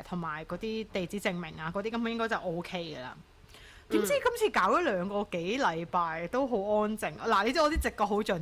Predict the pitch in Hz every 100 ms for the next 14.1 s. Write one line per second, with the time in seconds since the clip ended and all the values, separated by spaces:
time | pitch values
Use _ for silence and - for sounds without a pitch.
0 | 180 185 170 151 165 - 370 233 208 233
1 | 247 226 214 220 349 - - - - -
2 | - - 269 311 285 233 285 - 196 160
3 | 160 196 220 180 247 226 185 156 - -
4 | 202 185 214 226 175 165 202 - 165 -
5 | 165 156 151 175 - 359 262 - 294 220
6 | 160 202 - 180 170 156 - - - -
7 | 339 370 247 214 233 262 269 214 214 294
8 | 339 - 233 214 - 302 302 202 190 202
9 | 185 190 196 - 262 262 240 156 160 175
10 | 147 143 - - - - 202 190 - -
11 | 226 226 233 214 262 262 214 180 175 -
12 | 147 - - 196 175 175 185 269 285 269
13 | 190 196 202 196 175 190 180 180 170 233
14 | 220